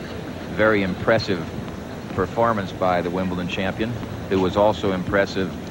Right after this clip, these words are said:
against the United States Davis Cup team earlier, West Germany.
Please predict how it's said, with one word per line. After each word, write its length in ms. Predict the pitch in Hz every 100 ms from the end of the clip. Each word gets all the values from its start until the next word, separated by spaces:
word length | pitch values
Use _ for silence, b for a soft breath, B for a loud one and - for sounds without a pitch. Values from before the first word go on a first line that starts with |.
| -
against 280 | 90 98 -
the 40 |
United 240 | 98 98 95
States 260 | 95 87
Davis 320 | - 95 85
Cup 300 | - 110 -
team 260 | - 92 87
earlier, 400 | 90 110 101 90 85 82 - - - -
West 240 | 95 92 -
Germany. 300 | 101 104